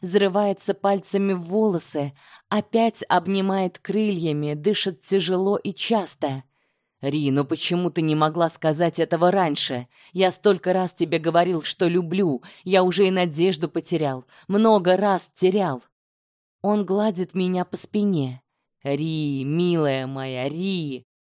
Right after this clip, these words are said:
Если его чувства ко мне так сильны, почему я этого не использовала?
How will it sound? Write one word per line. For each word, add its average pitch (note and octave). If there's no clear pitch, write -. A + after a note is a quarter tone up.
Если F#3+
его F#3+
чувства G3+
ко F#3+
мне G3
так F#3+
сильны, G#3
почему G#3+
я F#3
этого F#3
не F3+
использовала? C#3+